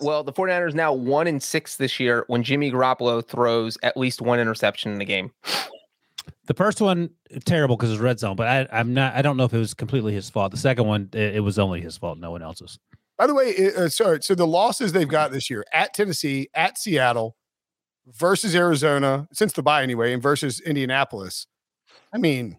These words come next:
Speaker 2: They're not bad losses.
Speaker 3: Not bad losses at all. What did they have before the bye? Green Bay, Arizona, Seattle, and Green Bay?
Speaker 1: Yeah, but I
Speaker 3: I mean,
Speaker 1: think the
Speaker 3: they,
Speaker 1: point,
Speaker 3: they
Speaker 1: the
Speaker 3: don't really
Speaker 1: point is
Speaker 3: have
Speaker 1: you maybe like to see them beat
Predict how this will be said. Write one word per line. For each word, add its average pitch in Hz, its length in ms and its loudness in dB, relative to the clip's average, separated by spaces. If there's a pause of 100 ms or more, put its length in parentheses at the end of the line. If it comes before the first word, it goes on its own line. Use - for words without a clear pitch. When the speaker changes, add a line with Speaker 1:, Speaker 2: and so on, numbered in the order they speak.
(240)
Speaker 2:
They're 104 100 -2
not 139 160 2
bad 143 200 2
losses. 131 460 0 (260)
Speaker 3:
Not 262 160 -4
bad 254 160 2
losses 147 300 0
at - 20 2
all. 131 120 4
What 160 80 2
did 180 60 2
they 190 40 4
have 180 100 0
before 190 280 -4
the 113 80 -10
bye? 78 260 -16 (260)
Green 160 220 0
Bay, 160 260 2
Arizona, 160 640 2 (280)
Seattle, 156 420 2
and 143 80 0
Green 147 200 -2
Bay? 175 260 0 (2250)
Speaker 1:
Yeah, 156 120 4
but 165 60 2
I - 20 4
Speaker 3:
I - 20 2
mean, 147 60 -2
Speaker 1:
think 202 160 2
the 214 60 4
Speaker 3:
they, 214 60 0
Speaker 1:
point, 170 260 2
Speaker 3:
they 247 40 4
Speaker 1:
the 269 60 4
Speaker 3:
don't 233 100 -2
really 247 160 4
Speaker 1:
point 233 40 0
is 214 160 4
Speaker 3:
have 160 140 -10
Speaker 1:
you 185 200 0
maybe 175 320 2
like 165 180 2
to 151 220 -2
see 160 220 2
them 143 200 2
beat 147 280 0